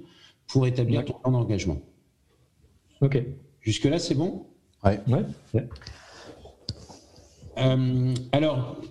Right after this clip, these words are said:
Speaker 1: on est sur la page, euh, emblématique de, d'Assessmot, euh, qui est, qui est la page avec le grand rond et trois, trois couleurs qui ressortent. Euh, donc là, tu vois apparaître ces trois couleurs qui sont les couleurs orange, couleur verte, couleur jaune.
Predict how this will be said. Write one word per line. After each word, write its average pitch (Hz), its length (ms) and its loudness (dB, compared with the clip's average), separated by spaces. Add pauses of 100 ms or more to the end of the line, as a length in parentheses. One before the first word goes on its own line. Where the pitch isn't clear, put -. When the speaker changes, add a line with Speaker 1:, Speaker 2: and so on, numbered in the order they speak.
(100)
Speaker 1:
on 156 160 4
est 202 100 2
sur 165 180 0
la 131 100 2
page, 139 360 2
euh, 107 640 2
emblématique 127 680 0
de, 107 360 2
d'Assessmot, 135 580 0 (400)
euh, 104 460 0 (160)
qui - 160 2
est, 110 100 0
qui 117 260 0
est 104 160 -2
la 107 100 2
page 139 240 0
avec 110 180 0
le 113 80 4
grand 104 220 0
rond 156 420 0
et 123 220 0
trois, 156 640 0 (300)
trois 165 260 2
couleurs 143 340 0
qui 131 140 0
ressortent. 110 640 -2 (280)
Euh, 101 360 0
donc 110 340 2
là, 156 100 2
tu 139 140 -2
vois 123 140 2
apparaître 123 320 0
ces 123 120 -2
trois 123 240 -2
couleurs 139 300 0
qui 120 120 -2
sont - 160 0
les 107 100 0
couleurs 107 260 0
orange, 123 400 0
couleur 107 260 0
verte, 131 220 0
couleur 110 260 0
jaune. 85 340 0